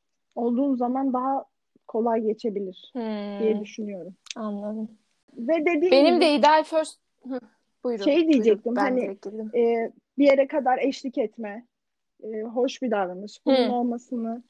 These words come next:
Speaker 1: isterim, beklerim. O-,
Speaker 2: Tatlı.
Speaker 1: evet, dediğim gibi çabasız bir özenle, giyim önemli olduğunu
Speaker 2: Doğru.
Speaker 1: düşünüyorum. En azından temizlik, temiz olması.
Speaker 2: Doğru,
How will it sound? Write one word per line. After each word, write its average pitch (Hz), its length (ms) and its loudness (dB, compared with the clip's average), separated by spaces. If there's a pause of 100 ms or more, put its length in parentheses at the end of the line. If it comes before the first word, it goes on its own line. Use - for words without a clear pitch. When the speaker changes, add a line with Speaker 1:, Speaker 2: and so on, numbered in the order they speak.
(100)
Speaker 1:
isterim, 226 500 -4 (160)
beklerim. 240 500 -4 (340)
O-, 240 180 -14 (200)
Speaker 2:
Tatlı. 285 340 2
Speaker 1:
evet, 269 200 2 (120)
dediğim 330 280 2
gibi 294 180 0
çabasız 349 800 4
bir 254 240 -2
özenle, 240 440 4 (1600)
giyim 415 280 6 (120)
önemli 415 320 0
olduğunu 269 380 -2
Speaker 2:
Doğru. 220 60 -6
Speaker 1:
düşünüyorum. 214 560 -8
En 330 100 -2
azından 349 420 -2
temizlik, 277 600 -6 (400)
temiz 311 240 -4
olması. 247 500 -4 (480)
Speaker 2:
Doğru, 220 360 -6